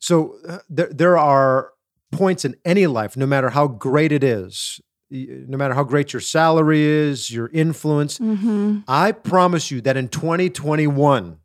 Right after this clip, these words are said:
Speaker 1: you will endure hardships.
Speaker 2: <laughs>
Speaker 1: And you, I know that nobody likes to hear that, but I'm
Speaker 2: Yeah.
Speaker 1: telling you, you're going to have bad days.
Speaker 2: We're gonna have trials.
Speaker 1: You're gonna have
Speaker 2: Yeah.
Speaker 1: storms come your way.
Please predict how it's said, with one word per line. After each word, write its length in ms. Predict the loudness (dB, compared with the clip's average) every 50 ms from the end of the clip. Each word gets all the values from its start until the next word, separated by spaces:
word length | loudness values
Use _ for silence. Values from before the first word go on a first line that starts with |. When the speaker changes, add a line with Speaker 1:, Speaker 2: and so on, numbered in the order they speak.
| _ _ _ _ _ _ _ _ -20
Speaker 1:
you 640 | -16 -12 -6 -2 2 2 4 4 2 0 -2 -4 _ _ _ _
will 640 | -16 -8 -2 0 2 4 4 4 4 2 0 -2 -8 _ -8
endure 720 | -6 -6 -6 -6 -4 0 0 2 2 2 0 -2 -4 -8 _ _ _ _
hardships. 920 | _ 2 2 2 2 0 -4 -8 -6 -8 -8 -8 -10 -10 -10 -10 -12 -14 _ _ _ _ _ _ _
Speaker 2:
<laughs> 60 | -2 0 0 0 0 -6 _ _ _ _ -6
Speaker 1:
And 120 | -4 -4 -4
you, 60 | -4 -2
I 120 | -2 0
know 120 | 2 2 2
that 160 | 0 0 0
nobody 280 | 0 0 0 0 0 -2
likes 220 | -2 -2 -4 -4
to 100 | -8 -4
hear 180 | -2 0 0 0
that, 180 | -2 -4 -4
but 100 | -2 -2
I'm 80 | 0 0
Speaker 2:
Yeah. 40 | 0
Speaker 1:
telling 240 | -2 -2 -2 -2
you, 80 | -4 -4
you're 300 | -4 2 4 4 4 4
going 240 | 2 0 0 0 0
to 80 | 0
have 260 | 0 0 -2 -2 -4 -4
bad 240 | -4 -4 -4 -2
days. 120 | 0 0 2
Speaker 2:
We're 100 | 2 2
gonna 80 | 2 2
have 140 | 2 0 -2
trials. 480 | -2 -2 0 0 2 2 0 0 -2
Speaker 1:
You're 80 | -2 -2
gonna 140 | -2 -2 0
have 160 | 2 2 2 2
Speaker 2:
Yeah. 60 | 2
Speaker 1:
storms 500 | 0 0 0 2 2 2 0 0 -2 -6
come 200 | -8 -8 -6 -6
your 100 | -4 -6
way. 300 | -4 -2 -2 -2 -2 -4